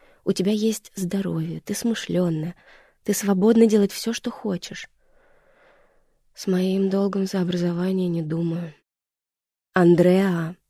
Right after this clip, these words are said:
сказала Лора, «я не хочу делать никаких страшных пророчеств,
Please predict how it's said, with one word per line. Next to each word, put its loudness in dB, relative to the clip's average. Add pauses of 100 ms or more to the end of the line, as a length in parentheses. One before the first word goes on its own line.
(420)
сказала -2
Лора, -4 (760)
«я 6
не 8
хочу -4
делать -2
никаких -6
страшных -6
пророчеств, -10